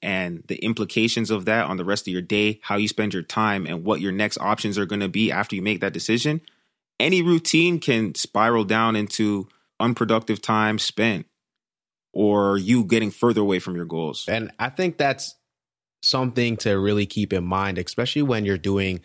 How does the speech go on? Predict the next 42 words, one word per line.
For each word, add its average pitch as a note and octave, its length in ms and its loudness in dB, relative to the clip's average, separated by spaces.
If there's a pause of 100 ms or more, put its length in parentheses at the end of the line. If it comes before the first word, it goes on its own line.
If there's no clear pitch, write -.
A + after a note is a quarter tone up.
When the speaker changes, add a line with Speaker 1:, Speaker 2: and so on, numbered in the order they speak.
(320)
Speaker 2:
uh, F2 340 -2 (380)
mundane F#2+ 580 0
tasks, F2+ 400 -2
like, E2 160 -4
th-, - 240 -4
tasks G2 300 -4
that G2+ 100 0
are F#2 140 0
very F#2+ 260 0
repetitive. E2+ 800 -2 (200)
So G2 260 0
for G#2+ 180 0
instance, G2 500 -2
you G2 80 -2
know, F#2 160 -2
I G2 160 -2
work G#2+ 240 0
in F#2 100 -2
sales, G2+ 440 0
and F2+ 160 -2
a F2+ 40 -2
lot G2+ 220 0
of G#2 80 -4
the G2+ 80 0
things G2+ 300 -2
that G2+ 80 0
I F#2 100 -2
do G#2 240 2
are F#2 100 2
repetitive. F#2 720 -2 (280)
And G#2 120 -4
I G#2+ 120 -4
find A#2+ 440 -2
that G#2 280 -2 (280)
when A2 380 -2
I'm, C#3 640 0
my A#2 160 2
routine C#3 600 0
for A2+ 440 0 (120)
processing G#2+ 720 0
a F2+ 80 -4
sale, B2 600 0